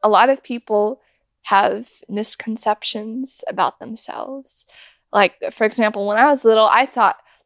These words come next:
I was an extrovert, and then I thought I was an ambivert. I'm sure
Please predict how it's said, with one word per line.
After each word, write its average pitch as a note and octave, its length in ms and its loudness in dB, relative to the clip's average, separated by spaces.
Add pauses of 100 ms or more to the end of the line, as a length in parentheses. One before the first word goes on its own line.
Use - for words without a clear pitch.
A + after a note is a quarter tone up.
I G3 100 4
was G3 120 -4
an F#3 120 -10
extrovert, C4 560 2 (360)
and A3 200 0
then G3+ 480 -2
I A3 60 -8
thought G#3 220 -4
I F#3+ 80 -2
was G3 260 -8
an G3+ 200 -14 (140)
ambivert. B3 640 4
I'm A3 160 0
sure G#3 400 0